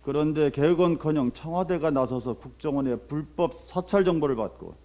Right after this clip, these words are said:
정치에 이용했던 것으로 드러나고 있습니다. 국정원 문제에 관한 노무현 정부 당시는 국정원 개혁의 시-, 시기였고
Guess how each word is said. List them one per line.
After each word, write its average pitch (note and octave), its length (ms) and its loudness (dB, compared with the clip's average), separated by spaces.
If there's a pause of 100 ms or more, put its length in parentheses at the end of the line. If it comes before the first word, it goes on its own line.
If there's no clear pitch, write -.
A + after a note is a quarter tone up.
(720)
정치에 C3 520 -2
이용했던 C#3+ 760 0
것으로 C3 300 -4
드러나고 A#2+ 360 -4
있습니다. F2+ 400 -14 (1300)
국정원 G3+ 600 2
문제에 E3 340 4
관한 C#3+ 460 4
노무현 D#3+ 500 2
정부 D3 300 0
당시는 A#2+ 420 -2
국정원 C3+ 480 -4
개혁의 A#2+ 400 -2
시-, - 260 -18 (800)
시기였고 C3 760 -6